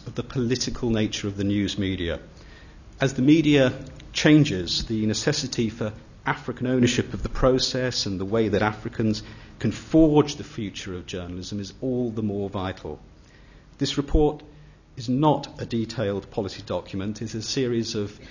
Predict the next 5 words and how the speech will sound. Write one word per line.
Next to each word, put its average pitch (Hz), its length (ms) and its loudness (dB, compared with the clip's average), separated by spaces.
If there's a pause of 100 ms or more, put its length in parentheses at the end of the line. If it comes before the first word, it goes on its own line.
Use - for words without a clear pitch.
arguments. 101 680 -2 (840)
Polis 131 360 0
is 101 100 -6
committed 104 520 -8
to 101 360 -4